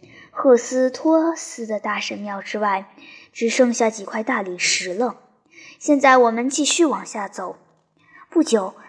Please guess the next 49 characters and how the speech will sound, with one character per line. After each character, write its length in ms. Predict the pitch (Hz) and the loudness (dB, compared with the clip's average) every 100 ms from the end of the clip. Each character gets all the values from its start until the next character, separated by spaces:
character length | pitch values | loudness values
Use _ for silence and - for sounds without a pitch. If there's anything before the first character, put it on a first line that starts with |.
| - | -6
他 180 | 240 | -2
出 180 | 220 - | -2 -2
现 200 | 233 233 | -2 -2
在 140 | 214 208 | -2 -4
这 140 | 214 | -4
片 280 | - 214 202 | -4 -6 -6
古 140 | 185 | -10
废 200 | 180 220 | -6 -4
墟 260 | 208 - 285 | -4 -2 -2
中。 280 | 220 208 214 _ _ _ - - | -2 -6 -8 _ _ _ -20 -2
在 200 | 254 240 | 2 4
荧 200 | 226 226 | 2 0
幕 140 | 247 | -2
上 220 | 226 233 | -2 -4
方， 340 | 214 262 262 269 - - | -4 -2 0 -2 -10 -4
只 120 | 320 | 0
见 220 | 339 339 | 2 4
高 180 | 359 381 | 4 2
长 140 | 370 | 0
的 80 | 285 | -2
雅 220 | 214 196 | -2 -4
典 200 | 320 220 | -4 -2
娜 180 | 233 277 | 0 0
神 240 | 233 208 185 | 0 -6 -8
殿 240 | 190 180 - - - | -10 -10 -18 -20 2
巍 160 | 220 | 4
然 240 | 214 190 202 | 4 2 -6
矗 180 | - 220 | -6 -6
立 140 | 196 | -6
在 140 | 190 | -10
天 240 | 185 262 254 | -8 -4 -4
空 220 | 269 277 | 0 -2
下。 300 | - 190 - _ _ _ - - - | -2 -8 -10 _ _ _ -20 -20 -18
他 140 | - 320 | -4 4
的 240 | 320 285 | 6 6
哲 160 | 277 285 | 6 4
学 160 | 285 | 2
教 240 | 320 330 233 | -2 -2 -2
师 340 | - 302 311 311 - - | -4 -4 -6 -8 -18 -12
已 100 | 240 | -6
经 260 | 269 269 | -2 -2
坐 140 | 277 262 | 0 0
在 140 | 240 | 2
一 120 | 226 | -2
块 260 | 226 254 247 | -4 -4 -4
大 200 | 294 254 | -2 -4
理 140 | 190 | -6
石 280 | 175 - 185 | -10 -10 -8
上。 300 | - 269 202 | -4 -4 -4